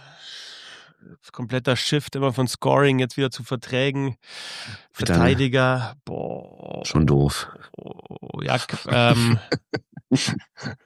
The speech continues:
Speaker 1: Makar läuft aus, glaub ich, aber da auch, äh, neun, oder? Mindestens,
Speaker 2: Ist
Speaker 1: oder?
Speaker 2: exakt auf neun.
Speaker 1: Okay, ja.
Speaker 2: Ist der letzte in der Liste. Wenn man, ich hab das nach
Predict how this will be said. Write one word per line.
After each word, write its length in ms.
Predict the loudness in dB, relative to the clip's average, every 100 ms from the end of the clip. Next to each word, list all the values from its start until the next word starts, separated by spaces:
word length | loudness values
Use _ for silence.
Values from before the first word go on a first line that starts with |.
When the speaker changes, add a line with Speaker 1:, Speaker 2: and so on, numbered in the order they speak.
| _ -20 _ _ _ _ _ -20 _
Speaker 1:
Makar 520 | -2 -2 0 4 6
läuft 300 | 6 4 4
aus, 320 | 2 4 2 2
glaub 220 | 4 4
ich, 100 | 4
aber 140 | 4
da 80 | 2
auch, 420 | 2 0 -2 -6
äh, 600 | -2 0 0 0 0 -2 -6 -12 _ _ _
neun, 300 | -4 -2 -2
oder? 180 | 0 0
Mindestens, 400 | 0 -2 0 0
Speaker 2:
Ist 60 |
Speaker 1:
oder? 40 | 0
Speaker 2:
exakt 400 | -2 -2 0 0
auf 100 | 2
neun. 240 | 2 0
Speaker 1:
Okay, 200 | -4 -12 -14 -10
ja. 60 | -6
Speaker 2:
Ist 100 | 0
der 80 |
letzte 400 | 2 2 0 2
in 80 | 4
der 80 | 6
Liste. 300 | 4 0 -6 -10 -4
Wenn 180 | 0
man, 160 | 2 2
ich 120 | 2
hab 60 | 0
das 140 | 0 0
nach 280 | 0 -2